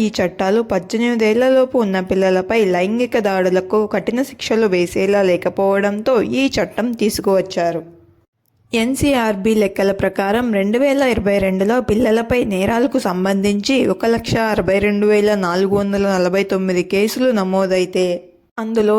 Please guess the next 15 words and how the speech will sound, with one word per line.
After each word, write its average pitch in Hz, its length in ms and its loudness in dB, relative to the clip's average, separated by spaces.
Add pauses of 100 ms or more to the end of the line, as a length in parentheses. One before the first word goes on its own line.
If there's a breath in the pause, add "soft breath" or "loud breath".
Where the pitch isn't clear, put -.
(120)
థర్టీ 202 240 0 (100)
నైన్ 226 300 0
పాయింట్ 240 300 -2
సెవెన్ 185 300 0 (220)
అంటే 190 280 0 (180)
సుమారు 208 380 0 (140)
అరవై 180 360 0
నాలుగు 220 300 2
వేల 214 140 4 (180)
ఐదు 208 220 0
వందల 208 280 0 (120)
పోక్సో 185 420 -2
కేసులే 220 400 0 (120)
ఉన్నాయి. 180 400 -4 (1300)
అవన్నీ 233 360 2